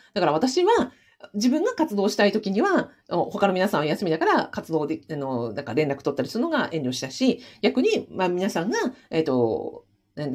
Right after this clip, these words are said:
絡してきた時は私はね、本業やってたから、例えば連絡は取れないとかっていうところがものすごいジレンマだったんですね。だから私はその副業を十年やった人間としては、その土日祝、う、深夜早朝、そういう時間に、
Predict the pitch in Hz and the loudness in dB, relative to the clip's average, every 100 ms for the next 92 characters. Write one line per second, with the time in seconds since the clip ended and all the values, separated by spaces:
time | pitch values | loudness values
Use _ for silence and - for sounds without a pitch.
0 | 175 160 175 - - - 165 190 381 - | 2 2 0 -2 0 0 0 -2 0 0
1 | 226 208 170 165 196 175 151 147 247 185 | 4 4 6 4 2 2 2 4 2 0
2 | 202 302 196 - - - 175 139 127 - | 2 2 2 -4 -6 0 2 4 2 2
3 | 175 143 135 127 196 277 - - 139 202 | 0 2 0 2 4 4 2 -2 -4 -2
4 | 262 370 233 156 330 571 440 180 160 151 | -2 0 0 0 -2 0 0 2 0 -2
5 | 139 127 123 120 117 151 - - _ _ | -2 0 -2 -4 -8 -6 -8 -12 _ _
6 | - - - - - 381 262 202 233 359 | -20 -20 -18 -8 0 2 2 0 -2 -2
7 | - 147 143 147 143 135 - 320 151 151 | -2 -4 -6 -4 -2 -2 2 2 2 0
8 | 135 131 139 135 - 170 170 156 214 - | -2 -4 -2 -2 -2 -6 -4 -2 -4 -2
9 | 480 415 - 151 135 - - - 175 156 | 0 0 -2 -6 -6 -8 -14 0 2 2
10 | - 135 254 254 180 - 160 147 143 - | 0 2 4 6 6 6 4 4 4 2
11 | 175 143 240 247 359 311 - 240 226 240 | 0 2 4 6 6 4 2 -2 0 0
12 | 247 403 349 403 392 | -2 -2 0 2 0